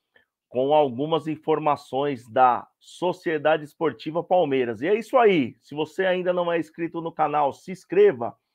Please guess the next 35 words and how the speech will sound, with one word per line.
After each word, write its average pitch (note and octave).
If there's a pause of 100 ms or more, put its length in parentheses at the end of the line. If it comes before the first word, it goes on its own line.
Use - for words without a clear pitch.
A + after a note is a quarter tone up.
(320)
deixa G#3
o F3+
like F#3
se -
você D#3
gostar D3+
do C#3+
conteúdo, C#3 (240)
não C#3
tem F#3+
problema, E3+
se -
você C#3+
não F3
gostar, D#3+ (180)
deixa C#3+
o D3+
dislike, C3+
mas C#3 (240)
deixa D#3
nos F#3+
comentários E3+
o C4
que, D3+
que D#3
a D3
gente C#3+
pode C#3+
melhorar. C3+ (600)
E A3+
ativa A3
o -
sininho G#3
das E3+
notificações, E3+